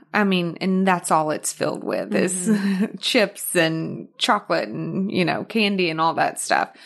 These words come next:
Speaker 1: And so it is, it's important, like, I would,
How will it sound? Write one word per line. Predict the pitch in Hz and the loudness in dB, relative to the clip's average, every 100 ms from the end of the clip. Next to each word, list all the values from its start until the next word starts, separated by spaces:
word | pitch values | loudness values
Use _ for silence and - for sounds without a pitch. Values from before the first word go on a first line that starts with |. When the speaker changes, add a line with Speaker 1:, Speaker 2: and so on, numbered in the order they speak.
| - - | -10 0
Speaker 1:
And | 247 247 | 0 0
so | 226 269 | 0 0
it | 262 | 2
is, | 294 202 | 0 0
it's | 180 185 | -2 0
important, | 185 190 170 | 0 0 -2
like, | 165 160 - - | -4 -6 -16 -6
I | - 185 | -2 0
would, | 180 190 | 0 0